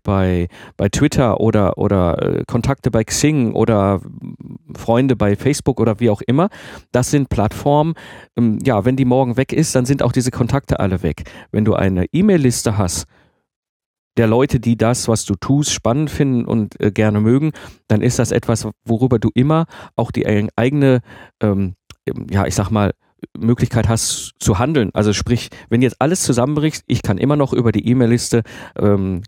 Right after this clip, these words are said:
Kommunikation aufbauen. Also das ist am Ende das Wertvollste und ist auch unglaublich wichtig, so eine Liste aufzubauen. Aber ganz wichtiger Punkt ist, es gibt mehrere Sichten auf dieses Thema, wie es zu vielen natürlich mehrere Sichten gibt. Und so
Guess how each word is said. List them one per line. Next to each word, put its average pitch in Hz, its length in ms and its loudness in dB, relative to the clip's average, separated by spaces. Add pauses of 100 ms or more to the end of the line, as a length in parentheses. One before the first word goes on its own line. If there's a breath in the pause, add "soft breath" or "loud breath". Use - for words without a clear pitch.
Kommunikation 113 680 0
aufbauen. 80 440 -4
Also 104 180 2 (260 loud breath)
das 110 160 0
ist 135 140 0
am 120 80 0
Ende 139 320 0 (200 loud breath)
das 113 200 0
Wertvollste 160 720 0
und 123 160 0
ist 120 180 0
auch 120 140 -2
unglaublich 131 480 0
wichtig, 151 360 0 (260 loud breath)
so 120 200 0
eine 110 380 2 (180 soft breath)
Liste - 360 -2
aufzubauen. 90 640 -2
Aber 127 600 2 (420 loud breath)
ganz 110 240 -2
wichtiger 135 280 2
Punkt 147 300 0
ist, 151 220 0
es - 120 -6
gibt - 220 -2
mehrere 120 340 4
Sichten 123 360 0
auf 107 160 0
dieses - 180 -4
Thema, 92 400 0
wie 90 80 -2
es - 160 -4
zu - 80 -4
vielen 123 420 2 (240 loud breath)
natürlich 110 360 0
mehrere 98 300 0
Sichten 117 360 -2
gibt. 147 200 0
Und 113 80 0
so 127 260 4